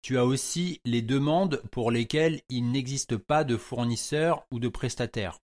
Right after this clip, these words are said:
Et tu peux puiser également dans tes propres expériences. Soit tu prends le temps de disséquer une expérience mémorable et positive. Dès lors, tu peux envisager de trouver un accord commercial pour vendre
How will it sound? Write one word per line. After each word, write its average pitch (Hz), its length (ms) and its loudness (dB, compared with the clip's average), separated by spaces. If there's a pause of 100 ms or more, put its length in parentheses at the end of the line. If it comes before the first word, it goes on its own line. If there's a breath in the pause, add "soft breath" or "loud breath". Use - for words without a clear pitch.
(180)
Et 107 40 -8
tu 160 120 -4
peux 196 160 2
puiser 170 580 0
également 139 720 2
dans 123 140 0
tes 120 160 0
propres - 560 -2
expériences. 120 760 -4 (440)
Soit 214 300 2
tu 214 180 -2
prends 156 300 0
le 127 140 2
temps 139 420 0 (100)
de 107 200 -2
disséquer 151 720 -2
une 117 120 0
expérience 117 480 -4
mémorable 117 640 2 (180)
et 104 100 -2
positive. 117 800 -2 (360)
Dès 127 180 0
lors, 165 260 4
tu 113 160 -6
peux 139 120 -4
envisager 135 680 -2
de 117 100 0
trouver 127 500 -4
un 117 200 -2
accord 135 480 0
commercial 131 680 -2
pour 101 200 -6
vendre 117 280 0